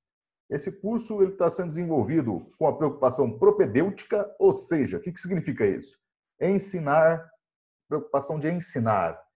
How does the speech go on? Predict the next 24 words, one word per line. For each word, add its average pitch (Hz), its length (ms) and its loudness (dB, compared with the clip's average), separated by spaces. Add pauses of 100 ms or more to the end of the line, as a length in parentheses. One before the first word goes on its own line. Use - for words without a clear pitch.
(280)
né? 127 260 -2
E - 20 -4
não 160 200 0
de 127 100 -6
ficar 156 260 4
mostrando 139 500 0
que - 80 -10
manja, 131 400 0
que - 160 -8
sabe 123 320 -2
muito, 139 420 0
et 123 120 0
cetera 110 280 -2
e 95 40 -6
tal. 127 420 0 (340)
É 95 140 -2
claro 123 240 0
que 185 80 -2
a - 20 -2
gente 170 120 -6
tem 190 100 0
confiança 180 460 -2
em - 20 -4
quem 131 320 0